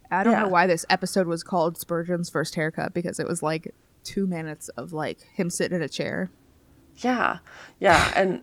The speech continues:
Speaker 2: Jessa just having a lot of feelings about it, which I get. That's fine.
Speaker 1: Yeah,
Speaker 2: Have
Speaker 1: definitely.
Speaker 2: feelings.
Speaker 1: I get it.
Speaker 2: But, like, how she's, like, sneakily, like, cutting off each curl.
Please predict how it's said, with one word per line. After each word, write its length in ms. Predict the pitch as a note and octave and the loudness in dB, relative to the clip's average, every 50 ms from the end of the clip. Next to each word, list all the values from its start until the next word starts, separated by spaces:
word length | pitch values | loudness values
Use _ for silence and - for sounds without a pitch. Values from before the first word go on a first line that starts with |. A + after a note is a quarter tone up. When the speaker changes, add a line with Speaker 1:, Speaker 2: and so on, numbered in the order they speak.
| - _ _ _ - | -12 _ _ _ -6
Speaker 2:
Jessa 400 | F3+ F#3+ F3+ F3+ - F#3 F3 E3+ | 2 4 4 4 4 2 2 2
just 220 | F3 E3+ E3+ - | 2 -2 -4 -2
having 240 | - E3+ E3+ D#3+ E3 | 0 0 0 2 4
a 40 | D#3+ | 4
lot 140 | C#3 D3 E3+ | 4 4 4
of 80 | E3+ | 4
feelings 300 | - E3+ C#3+ D#3+ E3 E3 | 2 2 2 2 2 0
about 240 | D#3+ - B2+ C3 C3+ | 0 0 0 2 2
it, 80 | C#3+ - | 4 2
which 160 | A3 A3+ - | 2 6 6
I 80 | E4 D4 | 6 6
get. 320 | G3 C#3 B2+ A2 - - | 8 6 6 6 6 4
That's 160 | - G#3 - | 2 2 4
fine. 300 | - D#3+ C3+ G#2 F#2 G4 | 6 6 6 8 10 12
Speaker 1:
Yeah, 160 | G#4 A3 - | 12 12 12
Speaker 2:
Have 120 | - E3 E3+ | 10 10 10
Speaker 1:
definitely. 380 | C4+ B3+ F#3+ D3 C#3 B2+ G2+ | 10 10 8 8 6 4 4
Speaker 2:
feelings. 200 | A2+ D#3+ F3+ - - | 2 2 0 0 -2
Speaker 1:
I 80 | A3+ | -2
get 180 | G3+ - E2 - | -2 -2 -2 0
it. 80 | F2 - | 6 8
Speaker 2:
But, 160 | A#3+ - - | 8 10 10
like, 380 | A#3 A3 - - - - - - - - - - - _ | 8 6 4 0 -6 -12 -14 -16 -16 -16 -18 -18 -18 _
how 180 | - D4 D4 | 0 0 2
she's, 240 | C4 - C#4 B3 A3 | 2 2 0 2 2
like, 140 | A3 G#3 - | 0 0 0
sneakily, 640 | - - - - G#3+ F#3 F3 E3+ F#3 F3+ F#3 F#3+ F3 | -2 -8 -2 4 6 6 6 6 6 6 6 8 6
like, 240 | D3 - - - - | 4 2 -2 -4 0
cutting 280 | - A3 G3+ F3+ F3 | 4 4 6 6 6
off 220 | E3+ E3 E3+ - F3+ | 6 6 4 4 2
each 180 | F3 E3+ - | 0 0 0
curl. 540 | - G3 F3 E3 D#3 D#3+ E3 E3+ E3+ E3+ | 0 2 4 4 4 4 4 2 2 0